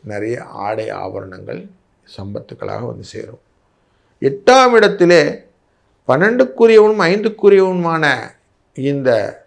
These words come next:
சுக்கிர பகவான் இருப்பதனாலே புதிய ஐடியாஸ் எல்லாம் நிறைய உண்டாகும். வெளி ஊருக்கும் வெளி பயணங்களுக்கும் வெளிநாட்டுகளுக்கும் பயணம் செய்யக்கூடிய எண்ண ஓட்டங்களும் வரும்.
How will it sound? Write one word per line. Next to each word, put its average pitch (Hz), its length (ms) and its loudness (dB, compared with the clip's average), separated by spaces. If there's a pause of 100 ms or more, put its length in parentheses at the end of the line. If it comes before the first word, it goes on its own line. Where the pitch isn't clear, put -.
(880)
சுக்கிர 185 360 0
பகவான் 160 360 0
இருப்பதனாலே 120 680 -4 (460)
புதிய 240 680 0 (200)
ஐடியாஸ் 190 560 0
எல்லாம் 135 180 -6
நிறைய 101 320 -10
உண்டாகும். - 540 -16 (1200)
வெளி 202 460 4
ஊருக்கும் 185 560 -4
வெளி 123 200 -4 (220)
பயணங்களுக்கும் 127 800 -4
வெளிநாட்டுகளுக்கும் 120 1040 -10
பயணம் 139 400 -8
செய்யக்கூடிய 120 640 -8
எண்ண 143 440 -6
ஓட்டங்களும் 104 600 -12
வரும். - 260 -14